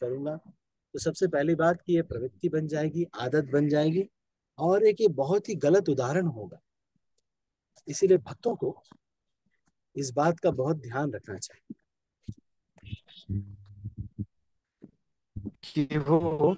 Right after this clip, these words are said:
ऐसा कोई कर्म ना करें, ऐसा कुछ ना करें जिससे कि गलत उदाहरण प्रस्तुत हो, जिससे लोगों को ये लगे कि अच्छा, इस्कॉन के devotees ऐसे करते हैं।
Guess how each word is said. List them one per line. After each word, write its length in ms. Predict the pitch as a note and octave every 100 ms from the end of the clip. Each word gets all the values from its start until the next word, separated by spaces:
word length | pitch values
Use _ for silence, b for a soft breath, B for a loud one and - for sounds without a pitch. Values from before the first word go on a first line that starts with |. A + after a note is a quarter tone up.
| -
ऐसा 220 | D#3 -
कोई 160 | G#3+ G#3
कर्म 280 | F3 E3 E3+
ना 160 | D3+ C3
करें, 320 | A#2 A2+ B2+ - _ _ _ _ _
ऐसा 320 | C#3+ D#3 - G#3
कुछ 260 | F#3+ F3
ना 140 | D3+ C#3
करें 320 | C#3 D3 F3 _ b b b _
जिससे 420 | - D#3 D#3 G#3+ G3+
कि 220 | C#3 D3+ - _ _ - -
गलत 380 | A2 C#3+ F3 G3
उदाहरण 460 | D3+ B2 A#2+ B2+ C#3
प्रस्तुत 320 | - - -
हो, 60 | _ _ _ _ _ _ _ _ D3 _ _ - G#2 _ - G2+ G2+ G2+ G2+ G2+ _ _ _ _ _ - G2+ - - G2+ G2+ -
जिससे 540 | D#3 D#3 F#3+ E3 E3+
लोगों 460 | F3 C3+ D3+ D#3 E3+
को 200 | E3 E3
ये 160 | D#3
लगे 340 | C#3 C3+ D3 E3 D#3+ - _ _ _ _ _ F3
कि 60 |
अच्छा, 280 | D#3+ D#3+ F#3
इस्कॉन 600 | D#3+ D3+ - D#3 D#3+ D#3+
के 140 | D#3+ C#3+
devotees 520 | C3+ C#3 C3+ C3+ A#2
ऐसे 280 | A2+ - A2+
करते 340 | - F2+ -
हैं। 320 | - _ B2